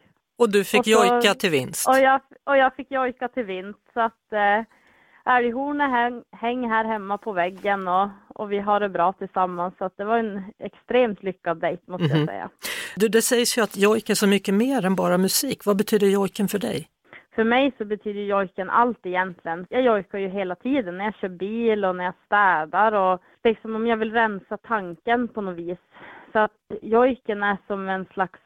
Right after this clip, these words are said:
Speaker 2: terapi också, skulle jag väl vilja säga. Att har man snurrig i tanken så kan man sätta sig ner och,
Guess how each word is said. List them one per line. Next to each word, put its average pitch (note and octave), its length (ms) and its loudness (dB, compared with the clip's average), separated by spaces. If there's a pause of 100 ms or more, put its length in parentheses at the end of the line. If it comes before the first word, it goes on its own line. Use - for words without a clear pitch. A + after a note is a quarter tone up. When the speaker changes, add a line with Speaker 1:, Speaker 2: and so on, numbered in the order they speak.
Speaker 2:
terapi G3+ 580 0
också, F3 420 -6 (320)
skulle F#3+ 240 -4
jag F3 60 -2
väl E3+ 140 -4
vilja E3+ 320 -4
säga. E3 300 0
Att E3+ 100 -6 (600)
har A#3+ 360 0 (120)
man A#3 220 0 (160)
snurrig A3 400 2
i A3 40 2
tanken G#3 680 -2
så G#3+ 60 -8
kan G#3 200 -4
man G3 220 -6
sätta F#3+ 280 -8
sig - 180 -16
ner F#3 240 -4
och, F3+ 140 0